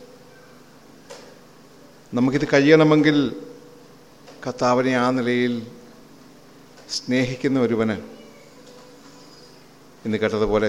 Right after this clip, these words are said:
സ്വന്തം ജീവനെ വെച്ചു കൊടുക്കാത്ത ഒരുവൻ ഈ കാര്യങ്ങളിലൂടെ കടന്നു പോവുക എളുപ്പമല്ല. ഞാൻ പൗലോസ് അപ്പോസ്തലൻ്റെ ഒരു വാക്യം എൻ്റെ ഹൃദയത്തിലേക്ക് കടന്നു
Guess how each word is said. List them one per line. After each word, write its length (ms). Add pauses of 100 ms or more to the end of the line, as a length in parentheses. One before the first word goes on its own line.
(120)
സ്വന്തം 480
ജീവനെ 380 (1500)
വെച്ചു 280
കൊടുക്കാത്ത 460
ഒരുവൻ 200 (100)
ഈ 0 (100)
കാര്യങ്ങളിലൂടെ 500
കടന്നു 280
പോവുക 200 (180)
എളുപ്പമല്ല. 440 (2000)
ഞാൻ 120 (140)
പൗലോസ് 280
അപ്പോസ്തലൻ്റെ 380
ഒരു 100
വാക്യം 240
എൻ്റെ 160
ഹൃദയത്തിലേക്ക് 420
കടന്നു 200